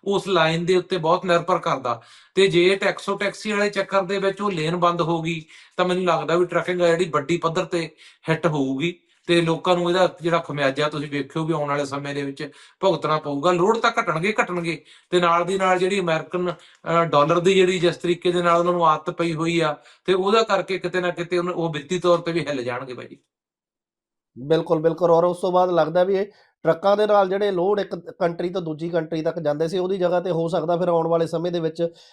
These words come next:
Speaker 2: ਯੂਰਪ ਦੇ ਨਾਲ ਕੈਨੇਡਾ ਜਿਹੜਾ ਵਪਾਰ ਜ਼ਿਆਦਾ ਖੋਲ੍ਹੇ, ਜਾਂ ਫਿਰ ਦੂਸਰੀ ਸਾਈਡ, ਅ, ਰਸ਼ੀਆ ਜਾਂ ਚਾਈਨਾ ਦੇ ਨਾਲ ਖੋਲ੍ਹੇ, ਖੋਲ੍ਹੇ, ਤੇ ਫਿਰ ਉਹ via sea, via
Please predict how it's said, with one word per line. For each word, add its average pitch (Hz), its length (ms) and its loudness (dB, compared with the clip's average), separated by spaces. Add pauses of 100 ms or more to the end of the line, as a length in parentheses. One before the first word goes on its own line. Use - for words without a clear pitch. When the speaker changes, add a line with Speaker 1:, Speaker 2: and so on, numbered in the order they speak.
(140)
Speaker 2:
ਯੂਰਪ 175 380 4
ਦੇ 208 120 4
ਨਾਲ 196 220 4
ਕੈਨੇਡਾ 185 380 0
ਜਿਹੜਾ 196 180 2
ਵਪਾਰ 170 380 2
ਜ਼ਿਆਦਾ 165 260 2
ਖੋਲ੍ਹੇ, 175 340 -2
ਜਾਂ 170 200 0
ਫਿਰ 170 140 -4
ਦੂਸਰੀ 151 340 -6
ਸਾਈਡ, 156 280 -2
ਅ, 151 640 4
ਰਸ਼ੀਆ 170 380 2
ਜਾਂ 170 120 0
ਚਾਈਨਾ 156 360 -2
ਦੇ 170 80 0
ਨਾਲ 160 200 2
ਖੋਲ੍ਹੇ, 156 400 -6
ਖੋਲ੍ਹੇ, 165 280 -4
ਤੇ 190 100 -4
ਫਿਰ 170 140 0
ਉਹ 190 240 0 (300)
via 165 260 4
sea, 160 400 -6 (100)
via 156 640 4